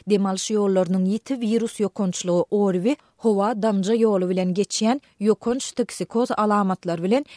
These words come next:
dem alyş ýollarynyň kataral çiýişmegi bilen häsiýetlendirilýän ýiti virus keselleriniň topordur. Keselçiligiň ýaýramagy Aşgabatyň, Marynyň we Lewabyň dermanhanalarynyň öňünde adamlaryň uzyn nowatlarynyň emele gelmegine hem getirdi.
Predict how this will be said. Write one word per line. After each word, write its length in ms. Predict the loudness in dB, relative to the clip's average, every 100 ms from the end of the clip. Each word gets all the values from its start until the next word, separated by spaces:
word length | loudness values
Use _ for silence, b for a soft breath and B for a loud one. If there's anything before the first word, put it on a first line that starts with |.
| B
dem 200 | 2 2
alyş 280 | 2 -2 0
ýollarynyň 600 | 2 4 2 2 0 -2
kataral 580 | -6 -6 -4 -2 0 0
çiýişmegi 580 | -2 -6 -4 -4 -2 0
bilen 180 | 0 0
häsiýetlendirilýän 1120 | -2 -4 -4 -4 -2 0 0 0 2 0 0 b b
ýiti 360 | -2 0 -2
virus 360 | 0 0 0 -2
keselleriniň 720 | -2 0 2 2 0 0 -2
topordur. 720 | -2 -2 0 0 2 0 0 -8 b -2
Keselçiligiň 640 | 0 0 -4 -4 -2 0
ýaýramagy 480 | 2 0 0 0 0
Aşgabatyň, 640 | -2 -8 -4 0 0 0 0
Marynyň 380 | 0 0 0 0
we 120 | 0 2
Lewabyň 480 | 2 2 0 2 2
dermanhanalarynyň 920 | 4 2 0 -2 -2 -2 -2 -4 -4
öňünde 460 | -2 -2 0 2 0 B B
adamlaryň 600 | -2 0 -2 -2 -4 -6
uzyn 420 | -4 -4 -4 0
nowatlarynyň 640 | 0 2 0 -2 -4 -2 -2
emele 320 | 0 0 0
gelmegine 580 | 2 2 2 0 0 0
hem 180 | 0 0
getirdi. 720 | 0 -2 -4 0 0 0 -2